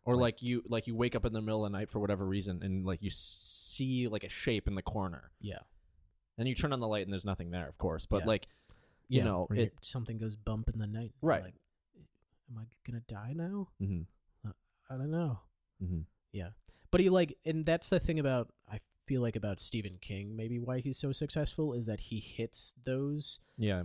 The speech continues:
Speaker 2: real life fears that people have in a resonant way.
Speaker 1: Mm-hmm.
Speaker 2: Um, and he, I guess not personifies, but he makes good metaphors
Speaker 1: Yeah.
Speaker 2: for all of those things. Um, yeah.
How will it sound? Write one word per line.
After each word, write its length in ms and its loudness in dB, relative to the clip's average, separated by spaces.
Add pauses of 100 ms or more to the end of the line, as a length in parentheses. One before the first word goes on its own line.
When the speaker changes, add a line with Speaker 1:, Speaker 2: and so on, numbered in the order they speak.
(120)
Speaker 2:
real 580 0
life 340 0
fears 760 -2
that 200 0
people 300 0
have 360 -2
in 80 0
a 60 2
resonant 460 0
way. 360 -2 (140)
Speaker 1:
Mm-hmm. 560 -2
Speaker 2:
Um, 440 -4 (1200)
and 100 -2
he, 1120 -2 (420)
I 40 -6
guess 200 -4
not 260 -4
personifies, 880 -8
but 220 -10
he 140 -6
makes 300 -6
good 220 -4
metaphors 880 -2 (280)
Speaker 1:
Yeah. 200 0 (160)
Speaker 2:
for 160 -2
all 160 0
of 120 -4
those 260 0
things. 640 -4 (640)
Um, 480 -6 (500)
yeah. 220 -4